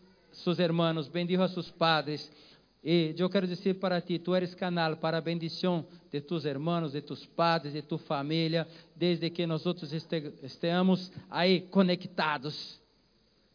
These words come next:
porque Deus quer compartilhar bendição para nós outros. Amém?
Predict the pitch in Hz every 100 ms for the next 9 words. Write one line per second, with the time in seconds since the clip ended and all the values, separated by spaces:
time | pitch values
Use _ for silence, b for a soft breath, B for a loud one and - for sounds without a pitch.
0 | _ - 151 170 151 165 170 170 180 165
1 | 165 165 160 156 156 165 135 160 160 147
2 | - 165 147 147 147 147 139 143 131 120
3 | 143 190 247